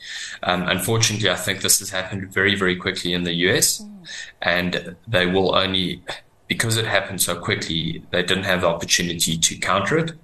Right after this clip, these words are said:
Speaker 1: But I do think that will happen in the future. They would want to protect their, their tax base.
Speaker 2: It's very interesting. Let's talk about a Bidcorp now. A Bidcorp is one of those companies that you know nothing about, and then when you find out about it, all your salt and all your pepper at every restaurant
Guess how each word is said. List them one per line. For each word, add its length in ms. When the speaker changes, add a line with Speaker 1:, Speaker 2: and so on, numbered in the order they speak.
Speaker 1:
But 140
I 120
do 160
think 280
that 240
will 140
happen 280
in 80
the 100
future. 380
They 220
would 240
want 160
to 80
protect 480
their, 300
their 120
tax 280
base. 400
Speaker 2:
It's 80
very 160
interesting. 380
Let's 140
talk 160
about 300
a 80
Bidcorp 760
now. 360
A 80
Bidcorp 380
is 80
one 140
of 100
those 160
companies 380
that 200
you 60
know 100
nothing 420
about, 440
and 160
then 200
when 120
you 80
find 280
out 160
about 240
it, 180
all 200
your 140
salt 360
and 120
all 220
your 120
pepper 320
at 180
every 260
restaurant 640